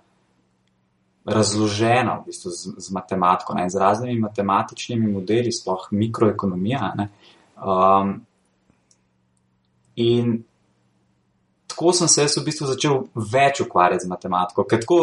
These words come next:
zanimivo je, a ne, da matematike prej niti nisem toliko maral, recimo v srednji šoli, a ne, ehm, ampak se mi je pol nekako tekom študija se mi je, a, se mi je to tako priljubilo, no.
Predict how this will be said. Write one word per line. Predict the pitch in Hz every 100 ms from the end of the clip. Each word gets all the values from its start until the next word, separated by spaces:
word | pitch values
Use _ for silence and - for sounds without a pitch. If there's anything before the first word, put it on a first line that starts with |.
| 170
zanimivo | 113 123 135 160 196
je, | 139
a | 160 117
ne, | -
da | 123
matematike | 117 110 110 110 127 -
prej | - 127
niti | 127 139 -
nisem | 127 139 - 139
toliko | 117 - -
maral, | 95 90 123 -
recimo | 113 113 - 120
v |
srednji | 110 117 117 107
šoli, | - 120 113
a | 95
ne, | 101 - _ _ _ _ _
ehm, | - 95 95 95 101
ampak | 104 104 -
se | 110
mi | 107
je | 104
pol | 117 120
nekako | 117 117 113 117 -
tekom | - 120 117
študija | 107 - - 120 113 95 104
se | - 95
mi | 92
je, | 92 90 90 - _ _ _ _ -
a, | - -
se | - -
mi | -
je | 87
to | - 87
tako | - 98 90
priljubilo, | - 95 95 90 -
no. | 104